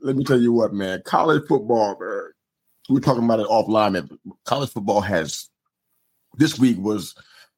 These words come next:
was it the best week in your mind? The best week of all of the college football season?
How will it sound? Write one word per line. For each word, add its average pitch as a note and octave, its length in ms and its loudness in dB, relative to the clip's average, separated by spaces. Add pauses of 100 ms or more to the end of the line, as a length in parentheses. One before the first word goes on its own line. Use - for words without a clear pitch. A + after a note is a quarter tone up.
(600)
was C3+ 140 2
it C3+ 60 2
the C3 60 2
best D3 220 4
week F3 140 2
in F3+ 80 4
your F#3 80 0
mind? F#3+ 240 0
The C#3 40 0
best D#3+ 220 0
week F3+ 220 -8 (560)
of A2+ 100 -4
all C3+ 220 4
of C3 80 -2
the C3+ 60 -2
college D3 220 -2
football D#3 260 -4
season? E3+ 360 -8